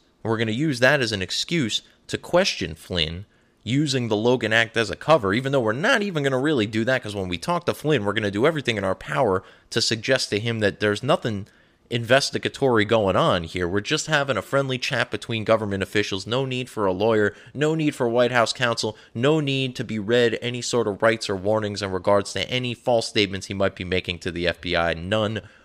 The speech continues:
whatsoever. It was just a couple dudes sitting back, throwing back some brews, talking about some, you know, intelligence agency shit, as you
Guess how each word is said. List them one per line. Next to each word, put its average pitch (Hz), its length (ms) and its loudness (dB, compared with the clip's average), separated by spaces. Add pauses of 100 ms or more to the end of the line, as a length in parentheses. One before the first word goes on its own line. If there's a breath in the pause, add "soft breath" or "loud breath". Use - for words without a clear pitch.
(140 loud breath)
whatsoever. 90 920 0
It 80 140 -8
was 80 180 -6
just - 460 -2
a 92 60 -2
couple 113 340 -2
dudes 117 640 -2
sitting 107 400 -4
back, 110 460 -2 (120)
throwing 98 440 -2
back 113 240 0
some 120 180 -2
brews, 110 540 2
talking 92 400 -2
about 98 340 2
some, 101 240 -8 (100)
you 101 120 -2
know, 87 160 0
intelligence 92 720 -4
agency 87 420 -4
shit, - 420 -2
as 92 320 -2
you 98 180 -6